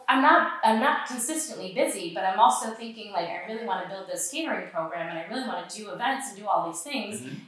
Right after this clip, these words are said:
Speaker 1: I need to be in my office 'cause now I actually know math and can do things.
Speaker 2: Sure.
Speaker 1: <laughs> And, and this is standing here because I've got three people. It's just not,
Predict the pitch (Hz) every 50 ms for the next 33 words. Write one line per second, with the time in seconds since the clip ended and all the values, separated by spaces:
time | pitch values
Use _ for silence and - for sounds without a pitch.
0 | - _ - 220 254 302 320 320 320 - - 233 226 214 185 185 156 151 - 196
1 | 208 - - - - - - - - - - - - _ _ _ _ - 220 220
2 | 220 220 220 - - - - - - - - 165 165 165 151 151 151 - - -
3 | - - - - _ - 214 - - - - 247 220 226 269 320 - - - -
4 | - - - 220 226 - - 285 302 - 262 - - 294 262 233 226 - - -
5 | - - - _ _ 233 226 220 226 - 226 233 233 - - 254 220 - - -
6 | 226 214 233 240 254 226 196 196 196 180 180 185 196 196 196 196 190 190 175 175
7 | - 190 - - - - - 170 165 160 - - - - 208 208 190 180 - -
8 | - - - - - - - 147 139 139 127 - - - -